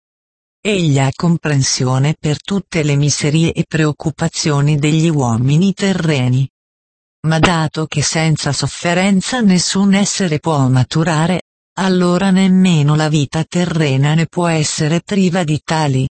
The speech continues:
Ma dove un uomo leva le sue mani al padre chiedendo come un figlio, là Dio è subito disposto di dargli l'aiuto, perché un padre non lascia nella misera il figlio suo ed adempie le preghiere dei figli suoi.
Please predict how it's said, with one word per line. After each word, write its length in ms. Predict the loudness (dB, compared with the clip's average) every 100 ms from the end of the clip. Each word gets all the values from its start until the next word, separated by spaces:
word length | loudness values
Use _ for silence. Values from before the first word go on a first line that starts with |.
| _ _ -2
Ma 160 | 0 0
dove 340 | 0 0 0
un 140 | 2
uomo 380 | 2 2 2 0
leva 440 | 0 0 0 0 0
le 220 | 0 0
sue 320 | -2 -2 2
mani 340 | 2 2 2
al 140 | 0 -2
padre 500 | -2 -2 -2 -2 -4
chiedendo 840 | -2 -2 0 2 2 2 0 -2
come 300 | -4 -2 2
un 200 | 2 2
figlio, 600 | 0 0 0 2 0 -2 -6 _ _ -4
là 180 | -2 0
Dio 260 | 2 2 2
è 60 |
subito 560 | 0 0 0 0 -2 -2
disposto 800 | 0 -2 -4 -4 -2 -2 -4 -2
di 160 | -2 -2
dargli 400 | 0 0 0 2
l'aiuto, 640 | 2 2 2 0 -2 -6 -8 _ _ _
perché 520 | -8 -4 -4 -4 -2 0
un 180 | 0
padre 460 | 0 0 -2 0 0
non 260 | 2 2 2
lascia 400 | 0 -2 -2 0
nella 300 | 2 2 2
misera 640 | 2 0 -2 0 0 0
il 160 | 0 -2
figlio 420 | -2 0 2 2
suo 300 | 0 -2 0
ed 200 | -2 -2
adempie 600 | -2 0 -2 0 0 0
le 140 | -2
preghiere 640 | -2 -2 0 0 0 0 0
dei 180 | 0
figli 460 | 0 0 2 2 0
suoi. 640 | 0 -2 0 0 0 -2